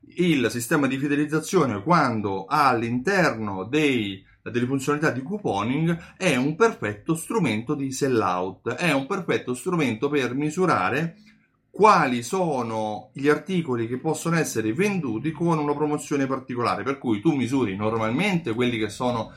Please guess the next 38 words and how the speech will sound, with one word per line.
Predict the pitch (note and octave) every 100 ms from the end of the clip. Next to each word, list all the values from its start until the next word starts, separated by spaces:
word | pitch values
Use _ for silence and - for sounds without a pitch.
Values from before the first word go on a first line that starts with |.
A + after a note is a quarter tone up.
| - -
le | A2+
vendite | C3+ C3+ B2+ A#2
degli | A#2
articoli, | A2+ A2 - G2 G2
ma | A2 C3
volendo | G#3 F3 B2 C#3
puoi | D3+ B2+
incentivare | A#2 B2+ E3 D#3 E3 F3 D3+ A2 G2+ - - -
la | A2+
vendita | D3 D#3 B2+
di | G#2+
alcuni | G#2 G#2+ - A#3 C3+ G#2
articoli, | G#2 - A2+ G2 B2
magari | C#3 G2+ A#2+ G2
verso | G2 - G2
alcune | G2+ - E3 D3 A#2
tipologie | F#2+ G2+ G2+ G2+ A2+
di | G2
clienti | G#2 A2+ A2 F2+ F#2
che | G2
rientrano | G2 A2 G#2+ F#2+
in | F#2+
un | F#2
target | G#2+ G2+ G2 G2+
specifico, | G2+ - G2+ F#2 E2+ A2+ C#3+ - -
utilizzando | F3+ F#3 A3 F3+ C#3 A#2+ C#3
la | D#3
funzione | G3 F3+ C#3+ C3
di | B2+
couponing, | B2+ A2+ F#2+ G2 G2 G2+ -
per | E3+
cui | E3+ D#3 A2+
couponing | D3+ - B2+ C3+ A2 A2
e |
sell-out | B2+ - A3+ A2+ F#2+ C3 E3
sono | E3 D#3
un'accoppiata | D#3+ E3 E3 A#2+ A2
vincente. | A#2 A2+ A#2+ G2 F2 F2 -